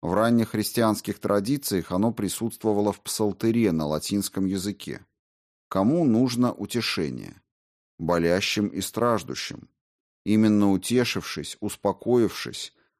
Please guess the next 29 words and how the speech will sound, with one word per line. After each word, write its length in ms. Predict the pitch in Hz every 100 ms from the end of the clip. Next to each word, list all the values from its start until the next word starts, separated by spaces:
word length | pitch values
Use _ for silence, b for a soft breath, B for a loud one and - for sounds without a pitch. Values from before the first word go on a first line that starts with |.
| -
они 260 | 85 117 147
могут 340 | 135 127 120
начать 460 | 117 110 123 117 -
путь 240 | 135 127
к 80 | -
выздоровлению 840 | 107 92 104 101 104 113 110 110
души 580 | 104 113 - 120 87 65 _ -
или 220 | 127 139
тела, 540 | - 90 80 76 71 -
кому 260 | 82 87
что 260 | 104 - 95
нужно. 440 | 78 67 - 55 _ _ _ -
Обретая 680 | 101 104 107 98 120 113 104
веру 460 | 90 110 117 90
в 80 | 80
самого 480 | - 92 95 92 92
себя 540 | - 85 78 107 117
или 260 | 92 82 82
в 100 | 78
высшие 640 | 78 95 92 - 85 82
силы, 520 | - - 117 104 65 - _ -
неважно, 680 | 78 78 110 90 - - _ _ _ _ _
человек 500 | - 95 92 117 143
перестаёт 680 | 120 104 - 104 98 117 110
разбалансировать 1000 | 98 87 98 98 101 - 127 117 107 104
свой 520 | - 95 98 104 - _ _ -
организм 720 | 104 95 98 92 95 92 95
и 240 | - 101 92
энергетику. 800 | 92 87 80 65 - - -